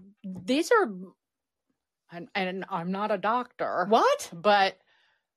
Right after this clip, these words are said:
Speaker 2: That's why I had you on, Doctor
Speaker 1: These are
Speaker 2: Dagan McDowell. Dagan McDollars.
Speaker 1: These are things that, <laughs> I love Fred. Um,
Speaker 2: <laughs>
Speaker 1: these are things that rest won't get rid of.
Speaker 2: Mm-hmm.
Speaker 1: And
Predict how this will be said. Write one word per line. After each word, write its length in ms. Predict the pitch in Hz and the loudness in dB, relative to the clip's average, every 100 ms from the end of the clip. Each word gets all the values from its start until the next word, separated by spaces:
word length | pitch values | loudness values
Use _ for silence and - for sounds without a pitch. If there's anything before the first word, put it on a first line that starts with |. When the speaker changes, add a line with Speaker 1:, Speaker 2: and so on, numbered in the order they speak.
| - | 4
Speaker 2:
That's 220 | 415 440 | 4 6
why 160 | 466 403 | 4 6
I 40 | |
had 200 | 330 311 | 4 2
you 80 | 349 | 2
on, 340 | 453 453 311 226 | 4 4 2 2
Doctor 220 | 302 320 | 4 4
Speaker 1:
These 120 | - | 2
are 40 | 320 | 4
Speaker 2:
Dagan 340 | 339 370 359 | 4 2 -2
McDowell. 600 | 330 285 370 415 415 240 | -2 2 2 4 2 0
Dagan 360 | 208 381 587 466 453 | 2 2 2 -2 2
McDollars. 760 | 320 311 302 285 202 175 226 | 2 2 0 0 -2 -6 -4
Speaker 1:
These 260 | 226 330 339 | 0 0 0
are 120 | 415 | -2
things 460 | - 269 262 220 196 | 0 0 0 -4 -2
that, 240 | 190 196 - - _ - _ | 0 0 -6 -16 _ -20 _
<laughs> 440 | _ _ _ _ - | _ _ _ _ -12
I 80 | 165 | -6
love 200 | 151 - | -6 -6
Fred. 280 | 143 143 - 214 214 247 - | -6 -8 -8 -12 -8 0 4
Um, 260 | 220 196 - - | 4 4 -2 -2
Speaker 2:
<laughs> 800 | 220 - _ _ _ _ _ - | -4 -6 _ _ _ _ _ -2
Speaker 1:
these 240 | 233 285 | 0 2
are 80 | 392 | 0
things 420 | - 262 240 185 | 0 0 0 0
that 280 | 196 185 175 _ _ _ | 2 2 2 _ _ _
rest 840 | 185 160 185 214 190 - - - - _ _ _ _ _ _ _ _ | -4 2 4 4 0 -4 -6 -10 -20 _ _ _ _ _ _ _ _
won't 320 | 190 175 175 151 | -4 -4 -4 -8
get 220 | 156 - | -10 -8
rid 180 | 151 135 | -10 -8
of. 220 | 80 87 - | -6 -8 -8
Speaker 2:
Mm-hmm. 260 | 175 175 202 _ _ _ _ _ _ 220 | -8 -8 -10 _ _ _ _ _ _ 2
Speaker 1:
And 280 | 208 202 | 2 2